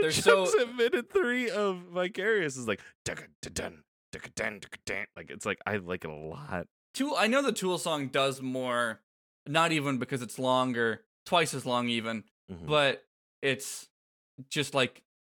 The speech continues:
Speaker 1: that's the band Tool is, and Tokyo Hotel was the band that Tokyo Hotel was then. Now they're a completely fucking different band,
Speaker 2: Mm-hmm.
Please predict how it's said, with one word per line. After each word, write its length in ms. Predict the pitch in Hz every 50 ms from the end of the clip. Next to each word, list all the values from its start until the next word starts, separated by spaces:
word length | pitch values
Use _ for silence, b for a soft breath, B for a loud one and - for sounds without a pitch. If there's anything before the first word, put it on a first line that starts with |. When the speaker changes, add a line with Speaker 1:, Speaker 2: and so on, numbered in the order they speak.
| _ _ _ -
Speaker 1:
that's 200 | 165 165 156 135
the 100 | 165 151
band 280 | 131 147 143 139 135
Tool 320 | 135 - 156 147 135 127 123
is, 220 | 120 113 113 110 110
and 140 | 120 123 123
Tokyo 320 | 156 156 139 - 147 139
Hotel 500 | 135 131 123 - - 143 135 127 120 117
was 260 | 113 117 131 139 131 -
the 100 | - 127
band 280 | 113 131 127 123 123
that 80 | 120 -
Tokyo 320 | - 127 120 - 123 123
Hotel 300 | 120 127 - - 120 113
was 360 | 117 113 117 113 113 113 120
then. 260 | 120 123 123 120 113 117 B B B _
Now 220 | - 120 139 165
they're 160 | 151 131 120 110
a 40 |
completely 480 | - - 110 - - 170 170 143 - 87
fucking 380 | - - 107 92 - - 101 104
different 320 | 98 101 - 95 92 90
band, 280 | 92 95 95 104 113 - _ _ _ _ -
Speaker 2:
Mm-hmm. 200 | 90 90 92 82